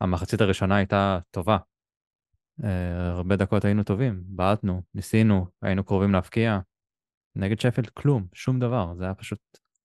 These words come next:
משחק חושך של כל מי שאתה מצפה שכן יבוא וייתן משחק טוב. אה,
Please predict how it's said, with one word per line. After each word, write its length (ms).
משחק 280
חושך 520
של 320
כל 200
מי 100
שאתה 140
מצפה 360
שכן 460
יבוא 280
וייתן 320
משחק 320
טוב. 340
אה, 360